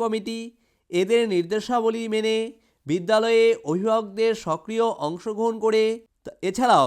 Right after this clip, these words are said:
নিয়মিত প্যারেন্টস টিচার্স মিটিং করব, বিদ্যালয়ের উৎসব বা স্বাস্থ্য শিবিরে গ্রামের মানুষকে যুক্ত করব, স্কুল অ্যাজ কমিউনিটি সেন্টার এটাকে মডেল হিসেবে ধরে নিয়ে গ্রামের উন্নয়নের কেন্দ্র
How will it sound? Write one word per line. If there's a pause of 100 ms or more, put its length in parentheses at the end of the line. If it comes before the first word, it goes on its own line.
(120)
নিয়মিত (220)
প্যারেন্টস (400)
টিচার্স (140)
মিটিং (140)
করব, (640)
বিদ্যালয়ের (160)
উৎসব (100)
বা (120)
স্বাস্থ্য
শিবিরে (120)
গ্রামের
মানুষকে (140)
যুক্ত (140)
করব, (880)
স্কুল (160)
অ্যাজ (180)
কমিউনিটি (120)
সেন্টার (440)
এটাকে (200)
মডেল
হিসেবে (160)
ধরে
নিয়ে (460)
গ্রামের (160)
উন্নয়নের (100)
কেন্দ্র